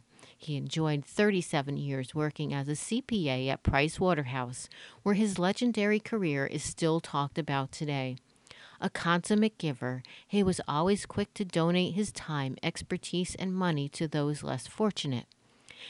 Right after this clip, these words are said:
He has served on the boards of B C High, Catholic Charities, Emmanuel College, Labor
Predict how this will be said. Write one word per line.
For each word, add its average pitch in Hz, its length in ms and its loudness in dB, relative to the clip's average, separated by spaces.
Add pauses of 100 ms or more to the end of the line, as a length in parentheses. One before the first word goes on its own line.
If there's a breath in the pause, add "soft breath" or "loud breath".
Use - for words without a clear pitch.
He 233 160 4
has 240 160 8
served 285 380 4
on 226 160 6
the 233 80 6
boards 151 400 2
of 147 160 -8
B 147 160 -4
C 233 260 0
High, 131 460 -2 (340 loud breath)
Catholic 143 460 0
Charities, 131 680 0 (280 loud breath)
Emmanuel 185 600 6
College, 131 640 2 (440 loud breath)
Labor 156 500 4